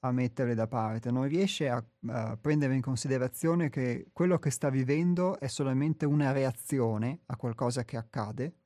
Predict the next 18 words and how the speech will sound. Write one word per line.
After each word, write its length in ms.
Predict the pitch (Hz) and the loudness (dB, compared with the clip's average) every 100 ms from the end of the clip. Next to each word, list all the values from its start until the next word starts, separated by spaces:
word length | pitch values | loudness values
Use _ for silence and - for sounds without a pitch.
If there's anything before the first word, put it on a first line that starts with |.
| _ _ _ _ _ _ _ _ _ _ 165 | _ _ _ _ _ _ _ _ _ _ 0
ed 100 | 160 | 4
è 60 | |
una 300 | 180 226 233 | 6 6 6
delle 300 | 185 170 151 - | 4 4 2 0
reazioni 540 | 151 165 - 190 202 147 | 0 2 2 4 4 4
possibili, 680 | 127 - 208 185 147 123 | 0 2 2 4 2 0
è 100 | 104 | 0
la 120 | 135 139 | 0 2
reazione 440 | 139 - 170 170 | 0 0 2 2
che 140 | 147 | 2
probabilmente 500 | 123 135 139 147 147 | 2 2 2 0 0
per 160 | 117 135 | 0 0
lui 240 | 135 151 | 2 2
in 80 | 151 | 2
quel 140 | 151 131 | 2 2
momento, 640 | 123 131 151 147 143 123 | 2 2 0 2 2 2
eh, 300 | - 127 117 117 | 0 -4 -4 0
prevale, 760 | 143 131 147 165 127 113 | 2 4 4 4 2 0